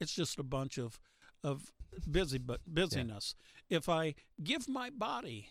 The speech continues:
Speaker 1: y-, you know, if I die, but I don't have love,
Speaker 2: Hmm.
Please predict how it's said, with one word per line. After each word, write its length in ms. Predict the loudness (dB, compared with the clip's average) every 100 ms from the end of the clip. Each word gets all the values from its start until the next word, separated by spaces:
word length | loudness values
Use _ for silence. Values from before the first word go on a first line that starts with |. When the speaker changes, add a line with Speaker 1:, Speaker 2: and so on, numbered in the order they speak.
| -18 _
Speaker 1:
y-, 140 | -10 -4
you 100 | -4
know, 180 | -2 -4
if 100 | -2
I 220 | -2 -2 -6 _ _ _ _ -12 -2
die, 540 | 2 2 0 -6 -8 -14 -20 _ _ _ _ _ _ _ _ _ _ _ _ _ _ _ _ 0
but 120 | 2
I 80 | 2
don't 280 | 0 -2
have 280 | 0 -2 -2
love, 540 | -2 -2 -2 -4 -8 -20 _ _ _ _ _ _ _ _ _
Speaker 2:
Hmm. 120 | -6